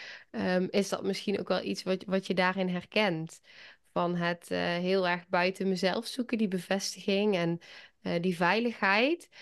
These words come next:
En, eh, nu heb je in deze er-, in deze hele zwangerschap mogen ervaren van: "Hé, maar wacht, ik doe het anders dan ik tot nu toe altijd heb gedaan.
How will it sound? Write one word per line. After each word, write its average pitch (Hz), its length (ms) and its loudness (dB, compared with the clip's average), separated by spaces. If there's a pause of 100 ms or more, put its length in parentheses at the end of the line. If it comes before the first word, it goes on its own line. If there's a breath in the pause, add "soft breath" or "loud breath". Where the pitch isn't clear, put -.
(360 loud breath)
En, 185 480 -2 (280)
eh, - 320 -12
nu 196 260 6
heb 208 240 4
je 185 80 0
in 180 220 4
deze 196 340 4
er-, - 240 -2 (140)
in 190 160 0
deze 190 320 2
hele 190 220 2
zwangerschap 185 680 -2
mogen 185 280 0
ervaren 185 460 0
van: 190 180 -2
"Hé, 196 140 4
maar 185 160 4
wacht, 202 600 2 (500 soft breath)
ik 180 280 -2
doe 190 180 6
het 175 200 2
anders 196 380 2
dan 175 200 0
ik 175 140 -4
tot 175 180 -6
nu 175 140 2
toe 175 140 -6
altijd 175 340 -4
heb 175 160 -6
gedaan. 170 600 -2